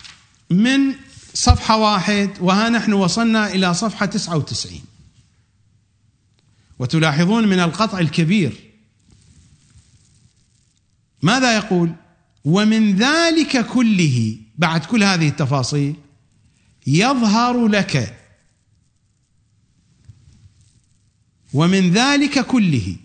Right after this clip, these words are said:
يظهر لك سر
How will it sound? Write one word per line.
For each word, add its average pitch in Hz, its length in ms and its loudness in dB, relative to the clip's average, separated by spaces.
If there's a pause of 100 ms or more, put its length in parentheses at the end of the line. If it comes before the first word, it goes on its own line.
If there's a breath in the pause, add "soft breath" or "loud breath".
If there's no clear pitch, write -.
(180)
يظهر 226 680 2
لك 185 560 -2 (280 soft breath)
سر 208 800 0